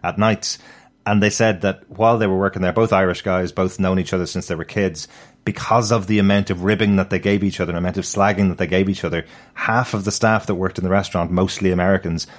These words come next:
thought they hated each other, thought that neither of them liked each other, but they'd known each other at that stage for about fifteen years. But they just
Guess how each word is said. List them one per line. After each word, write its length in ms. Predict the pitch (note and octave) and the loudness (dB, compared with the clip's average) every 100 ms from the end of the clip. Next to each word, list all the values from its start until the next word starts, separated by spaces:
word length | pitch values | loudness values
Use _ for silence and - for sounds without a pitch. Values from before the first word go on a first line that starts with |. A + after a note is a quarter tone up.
| _ | _
thought 400 | - - G#2 F#2+ | -6 0 0 2
they 140 | G2 | -2
hated 340 | - A#2+ G2+ G2 | 0 -2 0 -2
each 180 | E2 | -4
other, 240 | E2+ D2 - - - - | -8 -8 -12 -20 -20 -2
thought 180 | G#2 | 0
that 100 | A#2+ | 0
neither 320 | A3 A2+ A2 G#2 | 2 2 4 2
of 60 | |
them 160 | G2 F#2+ | 2 2
liked 220 | G2+ D3 | 2 0
each 160 | A2 F#2+ | -2 -2
other, 160 | C#3+ | -2
but 160 | - G2+ | -2 0
they'd 160 | G#2+ | 2
known 160 | A#2 B2+ | 2 2
each 160 | A#2+ A2 | 0 0
other 80 | G2+ | 0
at 80 | |
that 160 | A#2+ C#3+ | 0 0
stage 240 | - G2 | 0 -2
for 100 | - | -2
about 80 | C#3+ | -6
fifteen 440 | - C#3 - G#2+ F#2+ | -4 -6 -2 -2 0
years. 360 | C3 E2 D#2+ - - - _ | 0 -2 -6 -14 -20 -20 _
But 140 | C3 | 0
they 80 | - | 2
just 320 | B2+ D#3+ - | 2 0 0